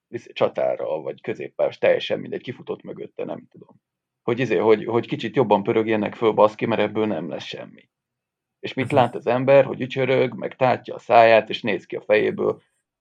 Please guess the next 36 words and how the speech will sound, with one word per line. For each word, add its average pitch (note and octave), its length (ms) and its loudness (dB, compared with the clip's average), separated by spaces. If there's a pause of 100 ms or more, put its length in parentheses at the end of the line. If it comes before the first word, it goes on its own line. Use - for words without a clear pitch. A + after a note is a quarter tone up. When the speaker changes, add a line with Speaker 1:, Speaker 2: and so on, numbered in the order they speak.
Speaker 1:
Ez A#2+ 140 -4
is G#2 120 -2
a E2+ 60 -4
dolga G#2+ 320 4
lenne, A#2 340 0
hogy G#2+ 180 -4
megpróbáljon F#2+ 960 0 (840)
morálisan G2 580 -4
egy - 120 -8
kicsit - 320 -10
dobni F#2+ 340 -4
a, B1+ 180 -6
a - 220 -16
csapaton. - 540 -14 (360)
De A#2+ 120 -4
hát A#2 160 2
látszik, - 480 -4
hogy, C#2+ 280 -2 (360)
hogy - 180 -20
tök - 180 -12
esélytelen. - 680 -18 (880)
Speaker 2:
A-, B2+ 260 -2
az, - 180 0
az C#3 140 2
még C#3 180 0
úgy C#3 140 -2
érthető, B2+ 580 0
hogy G#2 340 -6 (640)
védi A#2 380 2
a G2+ 80 2
csapatot, G2+ 720 -8
és - 200 -10
próbál G#2+ 340 0
pozitívumokat G2+ 840 -4
keresni, G2 460 -6
mert G2+ 360 -4